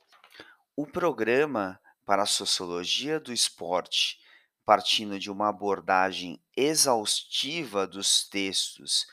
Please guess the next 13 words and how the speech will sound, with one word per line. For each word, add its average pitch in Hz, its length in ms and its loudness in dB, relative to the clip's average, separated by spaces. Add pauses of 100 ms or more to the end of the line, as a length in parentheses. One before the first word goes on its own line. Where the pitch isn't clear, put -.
(340)
em 98 140 -10
que 101 160 -10
o 101 60 -2
fenômeno 123 680 -2
esportivo 95 1080 -2 (340)
foi 101 320 2
alvo 92 380 4
das 90 320 -2
reflexões 123 880 -2
de 85 100 -8
Bourdieu 104 800 -2 (480)
e 101 180 -2
hábitos, 104 760 2